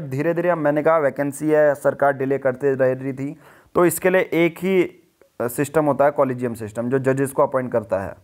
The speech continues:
ठीक है। उसके लिए ऐसा कोई वो नहीं होता कि इनको अपॉइंट करने के लिए कोई अलग ही सिर्फ सिग्नेचर चाहिए होंगे पीएम के, ऐसा नहीं होता। कॉलेजियम सिस्टम में पांच जजेस का एक ग्रुप होता है, जिसमें एक चीफ जस्टिस of इंडिया होंगे, चार जज होंगे।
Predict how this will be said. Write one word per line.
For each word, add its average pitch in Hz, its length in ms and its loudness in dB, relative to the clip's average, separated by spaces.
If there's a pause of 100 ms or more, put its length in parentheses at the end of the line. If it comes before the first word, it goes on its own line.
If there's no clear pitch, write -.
(160)
ठीक 147 100 -4
है। 170 60 4
उसके 160 200 -2
लिए 147 80 6
ऐसा 143 200 2
कोई 143 220 0
वो 135 180 2
नहीं 135 160 0
होता 139 280 0 (360)
कि 143 80 -2
इनको 139 180 2
अपॉइंट 135 380 2
करने 135 220 0
के 127 60 -4
लिए 135 100 2
कोई 139 240 2
अलग 127 320 0
ही 139 140 -2 (340)
सिर्फ 139 220 2
सिग्नेचर 127 460 0
चाहिए 123 260 -2
होंगे 113 220 -4
पीएम 107 300 -8
के, 101 100 0
ऐसा 127 200 2
नहीं 135 220 0
होता। 101 300 -6 (380)
कॉलेजियम 175 440 2
सिस्टम 196 300 -2
में 202 200 2
पांच 165 280 2
जजेस 156 300 -2
का 170 120 2
एक 170 100 0
ग्रुप 135 240 -2
होता 101 240 -4
है, 110 80 0
जिसमें 139 320 -4
एक 160 300 0
चीफ 156 160 0
जस्टिस 147 380 -2
of 151 180 0
इंडिया 147 260 0
होंगे, 147 320 -4 (480)
चार 151 260 2
जज 147 260 0
होंगे। 147 320 -6